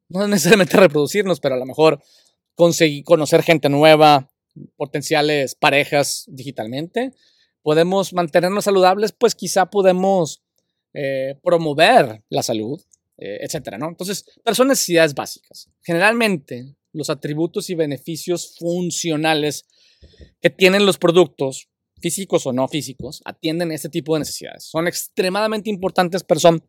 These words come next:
básicas. Entonces, los modelos de negocio digitales, ¿no? como Fortnite, etcétera, han sido exitosos en atraer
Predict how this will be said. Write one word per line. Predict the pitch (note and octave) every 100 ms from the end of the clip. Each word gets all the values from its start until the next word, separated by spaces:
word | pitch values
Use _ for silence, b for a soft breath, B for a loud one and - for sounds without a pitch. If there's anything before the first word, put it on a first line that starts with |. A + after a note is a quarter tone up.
| _
básicas. | D3+ D3 - - - - _ b b b b
Entonces, | - G#3 G#3+ - -
los | G3 F#3
modelos | F#3 F3+ G3 A3+
de | A3
negocio | G#3+ G#3 G3 - C#3+ C3 - _ _ -
digitales, | C#3 D#3 - D3+ C3 C3 - - _
¿no? | - B2+
como | C#3 C3
Fortnite, | A#2+ E3 E3 E3 D#3+ D#3 C#3+
etcétera, | C#3 D#3 D3 C#3+ _ _ _ _ -
han | F3+
sido | G3+
exitosos | G#3+ F#3 F#3+ F3+ F#3
en |
atraer | F3+ D#3 D#3 E3